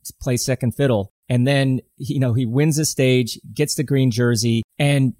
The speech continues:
it was, Sagan and Bora Hansgrohe did not make it easy on him. And he <laughs> had to, for the first time, he really had to dig deep because, like, finishing inside the time limit,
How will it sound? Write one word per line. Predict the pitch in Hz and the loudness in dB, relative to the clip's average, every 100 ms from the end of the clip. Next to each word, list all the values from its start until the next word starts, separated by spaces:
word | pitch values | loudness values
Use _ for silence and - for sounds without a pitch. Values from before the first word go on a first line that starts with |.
| _ | _
it | 160 196 | 0 0
was, | 202 185 - - - - | 2 0 -2 -12 -16 -8
Sagan | - 165 190 214 | -4 0 0 2
and | 156 - _ | 2 0 _
Bora | 147 151 160 | -4 0 2
Hansgrohe | 147 160 170 131 123 | 2 0 0 0 0
did | 110 127 | 0 0
not | 135 147 | 0 0
make | 139 131 | -4 -4
it | 120 | -2
easy | 131 135 127 | -2 -2 -2
on | 101 | -2
him. | 101 104 - - _ _ _ - | -4 -8 -14 -16 _ _ _ -4
And | 135 127 | 0 0
he | 170 202 | 0 -2
<laughs> | |
had | 170 143 156 - | 0 0 -2 -4
to, | - - | -16 -8
for | 131 | -6
the | 120 | -4
first | 156 170 - | -4 -6 -2
time, | 170 135 - | 0 0 -4
he | - 170 190 - | -6 -2 0 -2
really | 113 127 160 160 - | -2 2 4 4 0
had | 143 135 127 | -2 -2 -2
to | 127 | -4
dig | 117 120 | -4 -4
deep | 104 156 - | -2 -2 -2
because, | 127 127 117 110 | -6 -6 -6 -4
like, | 113 113 - - _ | -4 -4 -6 -20 _
finishing | 151 170 185 180 - _ _ _ | -2 0 0 -2 -4 _ _ _
inside | 151 139 135 - 143 139 | 0 0 0 -2 0 0
the | 117 | -2
time | - 147 175 | -2 0 2
limit, | 190 208 | 2 0